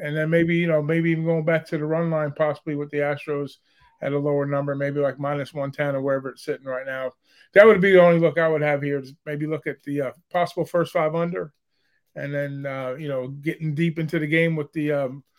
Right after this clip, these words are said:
with the bullpen that the Rockies have, you know, maybe run line with the, uh, with the Astros, but a little too rich for my blood on the money side, money line side. Like I said, lean first five under,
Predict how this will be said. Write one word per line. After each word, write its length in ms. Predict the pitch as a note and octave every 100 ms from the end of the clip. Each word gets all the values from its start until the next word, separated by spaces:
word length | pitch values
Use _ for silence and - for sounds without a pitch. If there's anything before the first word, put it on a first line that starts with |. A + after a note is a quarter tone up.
| _ _ _ _ _
with 140 | D#3 D3
the 80 |
bullpen 460 | C#3 D3+ D3 E3+ D#3+
that 160 | D3+ C#3+
the 80 |
Rockies 400 | D3 D3+ D3 D#3
have, 240 | D3+ D#3 D#3
you 80 | D3
know, 120 | C3+
maybe 280 | C#3 C#3 C3+
run 240 | C#3 C#3
line 260 | C#3 C3+ C3+
with 140 | C3 -
the, 160 | C3+ B2+
uh, 160 | B2
with 160 | B2+ B2
the 100 | C3+
Astros, 440 | B2+ B2 - B2 B2
but 180 | C3
a 680 | - _ _ _ _ _ _
little 180 | E3+ F3
too 180 | E3+ F#3
rich 200 | F3 E3+
for 100 | F3
my 140 | E3+
blood 200 | D#3+ E3+
on 180 | E3 D3
the 40 |
money 300 | C#3+ E3 E3+
side, 340 | E3 E3+ E3+ E3
money 200 | E3 F3
line 240 | F3 F3
side. 260 | D3 F3 D3+
Like 320 | D#3 D3+ D3
I 40 |
said, 260 | C#3+ E3+ D3
lean 320 | E3+ G3+ G3+
first 300 | E3+ G3 F#3
five 260 | G#3 F#3+ F#3+
under, 400 | G3 G3 F#3